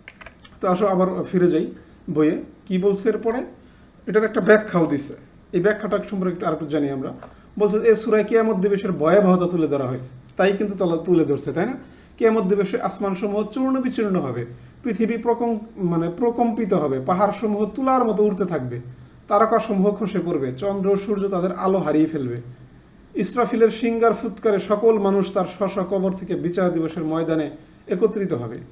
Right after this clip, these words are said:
ভীত সন্ত্রস্ত হয়ে সবাই স্রোতের ন্যায় জড়ো হতে থাকবে। সেদিন পাহাড়সমূহ সম্মেলে উৎপাতিত হবে, টুকরা টুকরা হয়ে মহাশূন্যে উঠতে থাকবে। আল্লাহ তাআলা আমল পরিমাপের জন্য মিজানের পাল্লা প্রস্তুত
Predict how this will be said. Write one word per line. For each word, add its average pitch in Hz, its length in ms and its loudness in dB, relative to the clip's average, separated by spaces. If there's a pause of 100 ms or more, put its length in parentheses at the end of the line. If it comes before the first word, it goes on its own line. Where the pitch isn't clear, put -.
(440)
ভীত 180 200 0
সন্ত্রস্ত 196 640 2
হয়ে 175 280 0
সবাই 185 340 0
স্রোতের 180 340 -4
ন্যায় 165 220 0
জড়ো 151 200 0
হতে 139 180 -4
থাকবে। 127 320 -8 (760)
সেদিন 185 400 0
পাহাড়সমূহ 180 640 2
সম্মেলে 175 380 2
উৎপাতিত 165 480 -6
হবে, 127 320 -6 (480)
টুকরা 220 280 0
টুকরা 190 280 -2
হয়ে 165 160 2
মহাশূন্যে 165 500 -2
উঠতে 160 200 -6
থাকবে। 123 380 -8
আল্লাহ 156 280 0
তাআলা 165 220 -2
আমল 170 440 0
পরিমাপের 160 440 0
জন্য 147 240 -2
মিজানের 147 420 -2
পাল্লা 151 300 0
প্রস্তুত - 380 -8